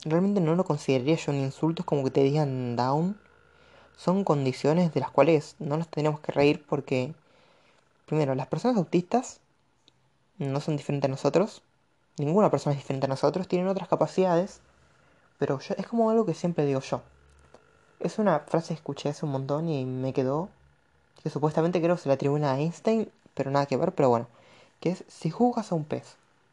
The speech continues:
por su habilidad de subir los árboles, va a pensar que es un idiota. Y quieres que no tiene sentido, aunque haya peces que puedan hacerlo, son algunos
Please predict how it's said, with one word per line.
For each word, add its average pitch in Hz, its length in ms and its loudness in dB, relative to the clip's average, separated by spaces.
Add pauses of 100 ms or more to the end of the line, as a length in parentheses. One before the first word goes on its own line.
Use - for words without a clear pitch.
(280)
por 147 160 0
su - 100 2
habilidad 135 300 2
de 151 100 0
subir 143 280 -2
los 147 220 -4
árboles, 180 460 2 (1300)
va 147 80 6
a 135 40 4
pensar 143 220 0
que 135 60 -4
es - 80 -8
un 143 80 0
idiota. 127 340 0 (1000)
Y - 300 -4 (200)
quieres 233 200 2
que 226 80 -2
no 254 80 2
tiene 254 160 2
sentido, 156 300 0
aunque 127 160 -4
haya 185 200 2
peces 175 240 -4
que 151 80 -4
puedan 147 200 4
hacerlo, 139 500 0 (640)
son - 200 -2
algunos 156 280 0